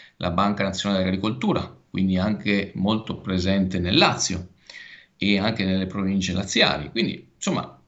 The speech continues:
eh, parliamo di un gruppo importante, quindi il futuro di questo gruppo è gestito in questo momento dal Ministero dell'Economia e quindi però ci sono, c'è una forte attenzione del mercato sul futuro del Monte dei Paschi.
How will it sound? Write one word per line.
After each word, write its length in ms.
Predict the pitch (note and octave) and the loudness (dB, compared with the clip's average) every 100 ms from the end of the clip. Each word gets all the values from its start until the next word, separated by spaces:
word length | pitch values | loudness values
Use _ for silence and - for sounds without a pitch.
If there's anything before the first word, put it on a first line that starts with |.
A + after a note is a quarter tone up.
| - | -14
eh, 260 | - G#2+ G#2+ | -6 -6 -2
parliamo 500 | D3 D3+ - B2 A2+ | 2 2 2 2 2
di 100 | G2 | 2
un 120 | G2 | 0
gruppo 220 | G2 F#2 | -2 -4
importante, 760 | F#2 F#2 F#2 - - E2+ E2+ | -4 -6 -8 -8 -8 -6 -4
quindi 440 | E2+ G#2+ G#2 G2 F#2 - - - | 2 6 8 6 4 -8 -16 -8
il 100 | - | -6
futuro 520 | G#2 B2+ B2+ G3+ A2+ F#2 | 2 2 8 8 8 4
di 100 | F#2 | 2
questo 300 | F2+ - G#2 | 0 -2 0
gruppo 1040 | B2 D3 C#3 G3+ F#3+ A#2+ F#2 F2+ E2+ F2 | 0 0 0 2 4 4 4 2 2 2
è 80 | F2+ | 0
gestito 400 | F2+ F2 A2 F#2 | 2 2 2 0
in 40 | |
questo 260 | F2+ F2+ F#2 | -2 -2 2
momento 440 | F2+ F#2+ F#2 F2+ | 4 6 4 0
dal 160 | F2 E2+ | 0 0
Ministero 420 | F2+ F2 - F2+ | 2 0 0 2
dell'Economia 800 | E2+ F2 F#2+ G2+ A2 D3 A3+ G#3 | 0 0 2 4 4 4 2 -2
e 180 | - - | -10 -2
quindi 520 | B2 B2+ D#3+ G2+ F2+ | 4 6 6 6 4
però 220 | F2+ C#3 | 2 0
ci 160 | C3 - | -2 -4
sono, 760 | - F2+ F#2 - - - - - - - - | -4 0 2 0 -2 -8 -8 -8 -10 -10 -10
c'è 120 | - | -6
una 100 | F2 | -4
forte 260 | F2 B2+ B2+ | 2 2 2
attenzione 600 | F#2 F#2+ F#2 - F#2 F2 | -2 -2 -2 -2 -4 -2
del 80 | - | -4
mercato 520 | - - - D2 - | -4 -4 -4 -4 -6
sul 180 | - F2 | -10 -8
futuro 320 | F#2 - F2+ | -8 -4 -2
del 80 | F2+ | -2
Monte 240 | F2+ F2+ E2+ | -2 -4 -6
dei 80 | |
Paschi. 460 | - - - - | -8 -8 -6 -8